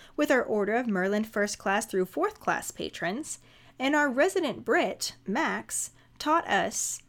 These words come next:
that when they're using it around people they know, cunt is usually meant in an endearing but honest way. Like,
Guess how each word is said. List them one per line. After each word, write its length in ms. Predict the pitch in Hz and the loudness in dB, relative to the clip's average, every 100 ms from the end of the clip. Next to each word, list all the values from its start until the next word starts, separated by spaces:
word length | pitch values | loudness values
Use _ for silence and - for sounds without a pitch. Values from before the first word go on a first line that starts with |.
| _ - | _ -12
that 300 | 226 202 - | 0 0 0
when 280 | 196 226 233 | 0 2 4
they're 160 | 214 202 | 4 4
using 500 | 180 220 254 320 349 | 2 2 2 2 2
it 120 | 339 | 2
around 360 | 247 208 190 185 | 2 2 2 0
people 300 | 247 220 202 | -2 2 2
they 180 | 196 180 | 4 2
know, 460 | 226 262 - 226 - - | 2 2 2 -2 -6 -12
cunt 300 | - 330 370 | -2 0 0
is 220 | - 240 208 | -2 -4 0
usually 400 | 233 269 349 294 | -2 -2 -2 2
meant 360 | 208 196 247 | 2 2 0
in 160 | - 214 | -2 2
an 140 | 196 | 2
endearing 680 | 180 180 196 180 196 226 262 - | 2 0 0 0 2 0 -4 -2
but 200 | 262 - | -4 -2
honest 420 | 202 233 247 - 160 | -2 0 0 -4 -4
way. 360 | 107 - - - - | -4 -6 -12 -16 -4
Like, 360 | 185 170 - | 0 0 -2